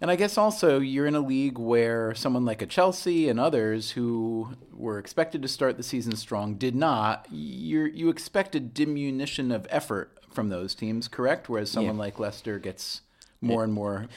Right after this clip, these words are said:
Speaker 2: And Leicester, they were the best team towards the end of last season. They won seven of the last nine games, off the Great Escape.
Speaker 1: It just happened that they were fighting relegation, which is
Speaker 2: Yeah.
Speaker 1: why they didn't go from, like, you know, twelfth to third. They went from whatever, twentieth to
Speaker 2: It's like
Speaker 1: what?
Speaker 2: seventeen, sixteen, something.
Speaker 1: Unbelievable.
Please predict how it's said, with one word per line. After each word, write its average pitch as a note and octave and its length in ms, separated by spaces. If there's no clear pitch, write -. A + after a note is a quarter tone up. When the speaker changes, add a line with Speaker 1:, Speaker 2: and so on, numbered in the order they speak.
Speaker 2:
And D3+ 140
Leicester, F3 420
they D3+ 160
were F#3 180
the C3+ 180
best A#2 480
team B2+ 460
towards C3 240
the - 80
end A#2+ 100
of A2+ 60
last G#2+ 160
season. B2 220
They G#2 40
won G#2+ 140
seven A#2 240
of A#2 60
the A2+ 40
last A2 220
nine G#2 220
games, G#2 260
off G2+ 240
the - 80
Great F#2 240
Escape. - 540
Speaker 1:
It A2+ 140
just A#2 180
happened A#2+ 340
that G#2 100
they G#2 100
were F#2+ 100
fighting G2 300
relegation, F2+ 580
which F2 140
is G2+ 80
Speaker 2:
Yeah. E2+ 100
Speaker 1:
why F#2+ 200
they F#2+ 140
didn't F2 300
go F#2+ 220
from, F2 240
like, D#2 320
you F2+ 100
know, A#2 220
twelfth A2+ 480
to F#2+ 160
third. G2+ 380
They F#2+ 80
went F#2+ 240
from F#2 300
whatever, G2 480
twentieth G#2 500
to F2+ 200
Speaker 2:
It's - 140
like A#2+ 160
Speaker 1:
what? - 60
Speaker 2:
seventeen, G#2 580
sixteen, G2+ 560
something. G#2 240
Speaker 1:
Unbelievable. G2 640